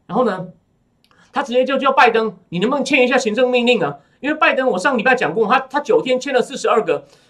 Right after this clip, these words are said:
法国的媒体甚至做成图表让大家看，他签行政命令的速度超过另外三个总统，就是小布希、奥巴马跟，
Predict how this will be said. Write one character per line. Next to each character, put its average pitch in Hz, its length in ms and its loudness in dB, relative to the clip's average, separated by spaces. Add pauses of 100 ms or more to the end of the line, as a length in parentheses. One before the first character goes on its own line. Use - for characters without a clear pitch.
(160)
法 302 240 4
国 196 180 -2
的 202 80 -2
媒 196 200 0
体 185 160 -4
甚 254 160 2
至 254 100 -6
做 240 220 2
成 170 280 -4 (460)
图 214 220 -4
表 139 300 0
让 240 160 0
大 220 140 4
家 226 80 4
看， 226 360 -2 (240)
他 254 120 0
签 254 200 4
行 214 140 -2
政 226 80 2
命 247 80 -2
令 226 80 2
的 214 60 0
速 247 120 -4
度 220 180 -4
超 254 260 4
过 233 380 4 (340)
另 277 140 -4
外 262 100 4
三 220 200 2
个 202 80 0
总 170 180 -2
统， 160 240 -6
就 233 100 -6
是 214 300 -4 (400)
小 190 200 -2
布 247 140 -2
希、 214 200 -4
奥 226 100 2
巴 220 160 4
马 139 220 -2
跟， 208 340 -6